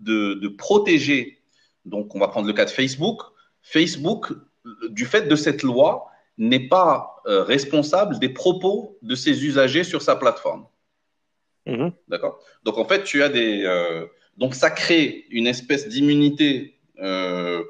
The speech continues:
Speaker 1: pour, euh, Facebook, Twitter, euh, Google notamment, euh, qui te dit d'un côté, « Habes, moi, je, mon usager, moi, je propose une plateforme sur laquelle les gens sont libres de, d'exprimer, euh,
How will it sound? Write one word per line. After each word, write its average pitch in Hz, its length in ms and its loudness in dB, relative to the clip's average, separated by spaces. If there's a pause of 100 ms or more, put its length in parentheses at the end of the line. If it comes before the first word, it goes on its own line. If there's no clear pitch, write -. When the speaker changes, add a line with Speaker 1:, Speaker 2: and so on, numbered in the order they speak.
Speaker 1:
pour, 143 440 4
euh, 92 540 2
Facebook, 107 460 -6
Twitter, 110 400 -2 (100)
euh, 87 260 -4
Google 98 320 -2
notamment, 98 520 0 (440)
euh, 107 200 2
qui 147 120 -2
te 151 100 4
dit 151 180 4
d'un 156 140 2
côté, « 165 320 4 (520)
Habes, 147 160 -2 (160)
moi, 143 580 2 (140)
je, 123 640 -2
mon 131 240 4
usager, 147 480 4
moi, 139 160 4
je 143 100 2
propose 143 420 0
une 110 120 -4
plateforme 185 640 0 (260)
sur 127 200 -6
laquelle 135 320 0
les 135 140 0
gens 139 200 0
sont 120 240 -6
libres 110 540 -4
de, 101 160 -2
d'exprimer, 113 720 -4
euh, 98 240 0